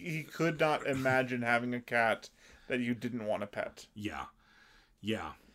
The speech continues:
Speaker 2: And, um, Su-, and, uh, he goes o-, uh, Haru comes over and licks him.
Speaker 1: Uh-huh.
Speaker 2: And then Subaru pets Haru for the first time and realizes just how comforting petting a cat, petting a,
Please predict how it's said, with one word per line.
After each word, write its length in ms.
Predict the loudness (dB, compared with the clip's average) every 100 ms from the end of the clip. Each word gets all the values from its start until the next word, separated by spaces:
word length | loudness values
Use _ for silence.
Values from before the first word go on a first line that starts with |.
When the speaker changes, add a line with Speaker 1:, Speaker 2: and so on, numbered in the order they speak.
| _
Speaker 2:
And, 460 | -2 0 0 -2 -4 2
um, 640 | 4 6 4 2 0 -4 -10 -20 -20 -10
Su-, 360 | -4 -2 -2 2
and, 320 | 2 2 2
uh, 140 | 2
he 220 | 0 -6 -10
goes 240 | -2 0 2
o-, 220 | 0 -2
uh, 300 | 0 2 2 0 -8
Haru 360 | 0 2 2
comes 320 | -4 -8 -4
over 200 | -2 0 0
and 120 | 0
licks 240 | -6 -6
him. 200 | -6 -8 -12 -10
Speaker 1:
Uh-huh. 260 | -6 -4 -6 -2
Speaker 2:
And 100 | -2
then 80 | 0
Subaru 440 | -2 -2 0 -2 -2
pets 560 | -4 -2 0 2 0 -4 -4
Haru 340 | 0 0 0
for 120 | -4
the 80 | -8
first 300 | -2 -2 -2
time 340 | -2 -4 -4 -12 -20 -20 -20 -4
and 180 | -2 0
realizes 520 | 2 2 0 -2 -4
just 220 | -2 -2
how 120 | -2
comforting 460 | -2 -4 -6 -8 -8
petting 240 | -8 -8
a 60 | -8
cat, 280 | -12 -16 -16 -20 -20 -20 -20 -20 -12
petting 220 | -4 -2
a, 80 | -4